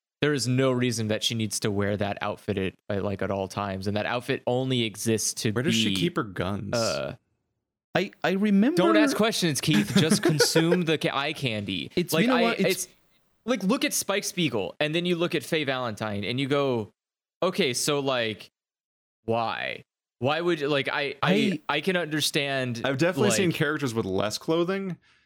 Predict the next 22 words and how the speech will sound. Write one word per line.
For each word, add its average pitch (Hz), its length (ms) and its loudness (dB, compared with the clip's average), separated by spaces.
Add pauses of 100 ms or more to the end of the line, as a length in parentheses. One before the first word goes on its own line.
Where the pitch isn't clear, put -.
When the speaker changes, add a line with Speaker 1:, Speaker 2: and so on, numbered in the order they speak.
Speaker 2:
in 156 140 0
anime, 185 600 0
but - 160 2
Speaker 3:
Yeah. - 60 2
Speaker 2:
she 110 160 2
specifically 135 680 0
is 127 120 0
a 123 60 0
brand 113 480 -2
of, 104 160 0
like, 101 280 -2
whatever 117 420 0
clothing 120 300 0
she 110 180 0
does 107 320 0
have 95 340 -2
is 107 140 2
also 104 280 -2
incredibly 104 600 0
thin 87 500 -2
and 92 280 -4
loose. 87 480 -2